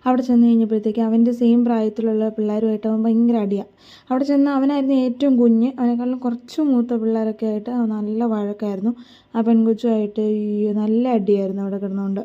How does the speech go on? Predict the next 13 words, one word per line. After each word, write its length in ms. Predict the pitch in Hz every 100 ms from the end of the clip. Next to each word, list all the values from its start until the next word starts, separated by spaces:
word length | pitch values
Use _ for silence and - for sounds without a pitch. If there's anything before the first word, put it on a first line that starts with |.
| - _ _ _ _ _ _ _ _ _ _ - - - -
പിന്നെ 320 | 262 254 262 311 320 - _ 233
അവൾ 220 | 240 294
ഇച്ചിരി 460 | 277 - - 285
വാശിക്കാരിയാന്ന് 760 | 277 233 233 240 262 254 220 208
തോന്നുന്നു 200 | 208 202
കേട്ടോ. 280 | 208 208 220
കാരണം 200 | 220 233
എന്താണെന്ന് 300 | 240 226 226
വെച്ചാൽ 320 | 214 220 220 226 262 - - _ -
ആദിയുടെ 400 | 254 240 262 277 262
കയ്യിലൊരു 400 | 240 240 247 233
സാധനം 420 | 233 220 226 226
ഉണ്ടായിരുന്നു, 420 | 202 185 185 190